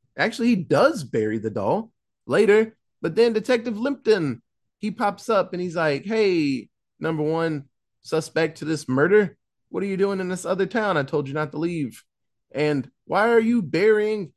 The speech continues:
this evidence of the crime?" So, you know, I dug it back up 'cause I'm a, I'm a cool detective. And why were there so many other dolls there too?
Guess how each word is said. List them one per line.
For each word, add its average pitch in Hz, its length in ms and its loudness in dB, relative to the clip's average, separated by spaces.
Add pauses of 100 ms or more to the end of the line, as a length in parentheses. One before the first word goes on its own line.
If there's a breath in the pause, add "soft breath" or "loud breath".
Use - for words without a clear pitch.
(140)
this 175 340 -8 (340)
evidence 156 600 -2 (100)
of 156 240 -2
the 160 80 -2
crime?" 160 680 -2 (400)
So, 160 260 0
you 190 120 0
know, 127 100 2
I 151 100 4
dug 131 240 2
it 95 100 -4
back 101 240 -4
up 156 380 2
'cause 110 220 -8
I'm 123 180 -4
a, 107 140 -4 (160)
I'm 107 120 -4
a 104 40 -4
cool 131 240 -4
detective. 180 600 -4 (400)
And 170 320 -4
why 214 160 -2
were 370 80 -2
there 349 120 -4
so 302 200 -8
many 311 300 -4
other 226 260 -4
dolls 123 400 -10
there 98 200 -12
too? 220 460 -6